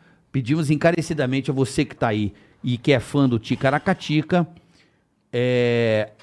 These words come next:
apoie e suba essa tag no Twitter e nas redes sociais.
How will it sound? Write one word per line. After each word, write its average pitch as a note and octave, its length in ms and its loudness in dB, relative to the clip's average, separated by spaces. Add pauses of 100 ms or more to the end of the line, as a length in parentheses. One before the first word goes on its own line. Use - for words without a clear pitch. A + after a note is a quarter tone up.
(100)
apoie C#3+ 560 2 (340)
e C#3+ 80 -4
suba D#3 340 -2
essa C#3 200 -2
tag B2 500 -2 (260)
no D3 240 2
Twitter C#3+ 640 2 (120)
e C3+ 100 0
nas C3+ 200 0
redes C#3 240 2
sociais. A#2+ 580 -2